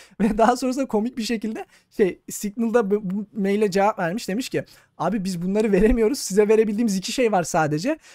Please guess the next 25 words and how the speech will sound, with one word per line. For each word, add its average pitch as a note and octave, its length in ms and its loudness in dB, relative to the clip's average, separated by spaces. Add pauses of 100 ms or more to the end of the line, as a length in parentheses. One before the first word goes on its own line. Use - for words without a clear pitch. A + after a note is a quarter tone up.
(180)
Bu A#3+ 260 -2
bize E3+ 400 0
verdiğiniz A3 420 2
telefon G#3+ 380 0
numarasının A3 520 -2 (280)
en B3 140 4
son A3+ 300 -2 (240)
bize F3+ 240 2
bağlandığı G3 580 4
tarih, F3+ 420 -2 (320)
bir F#3+ 80 -2
de E4+ 200 -4
hesabının G#3 520 0
oluşturulduğu A3 640 -2
tarih. C3+ 280 -2 (100)
Bu A#3 60 -4
kadar D#3 320 0
verebiliyoruz." C#3 460 -2
demiş C#4 240 -4
ve B3+ 160 -2 (280)
bu A#3 160 -2
iki A3+ 260 -2
veriyi E3 260 2
vermiş, F#3 280 0
göndermiş. F3 540 0